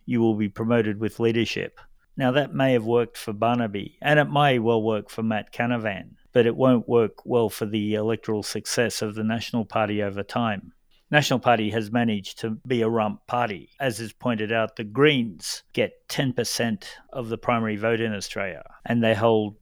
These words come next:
a couple of Senate seats and a, uh, one lower house seats. National Party have a substantial number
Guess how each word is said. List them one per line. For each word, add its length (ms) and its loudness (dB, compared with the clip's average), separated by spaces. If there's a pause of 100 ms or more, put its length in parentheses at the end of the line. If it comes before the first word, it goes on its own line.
a 340 -2
couple 300 0
of 100 0
Senate 400 0
seats 640 -6 (140)
and 300 -4
a, 260 -2
uh, 240 -2
one 640 2 (140)
lower 280 2
house 260 0
seats. 540 -6 (240)
National 380 2
Party 800 0 (140)
have 340 -4 (360)
a 200 -4
substantial 720 2
number 400 0